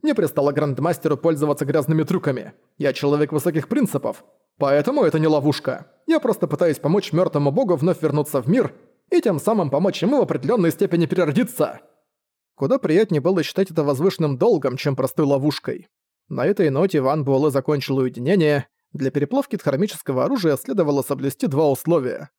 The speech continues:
использовать только ценные материалы и где-то найти артефактный дух. Даже мэру большого города было непросто раздобыть нечто подобное. От размышления, где всё это достать, его отвлёк стук.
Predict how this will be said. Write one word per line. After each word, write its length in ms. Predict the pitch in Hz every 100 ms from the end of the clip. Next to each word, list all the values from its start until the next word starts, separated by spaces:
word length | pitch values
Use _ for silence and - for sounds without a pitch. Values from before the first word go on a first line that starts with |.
| _ -
использовать 580 | - - 156 143 139
только 240 | - 135 135
ценные 300 | - 143 135
материалы 680 | 127 123 123 170 170 160 - _ _ _ -
и 160 | 202
где-то 300 | 220 160 170
найти 300 | 147 127 139
артефактный 580 | 143 175 269 135 - 156
дух. 380 | 135 - - - _ _ _ _ _ _ -
Даже 340 | 120 151 151
мэру 220 | 151 180 147
большого 420 | 143 - 165 143
города 320 | 160 202 139
было 200 | 131 135
непросто 420 | 131 131 143 -
раздобыть 400 | 131 123 139 143
нечто 240 | 147 - 135
подобное. 600 | 147 143 135 127 - - _ _ _ _ _ -
От 160 | 139
размышления, 520 | 135 131 120 147 160
где 140 | 139 131
всё 140 | -
это 140 | 139 131
достать, 440 | 131 - 175 156
его 240 | 135 131
отвлёк 300 | 214 - 131
стук. 420 | - - 233 -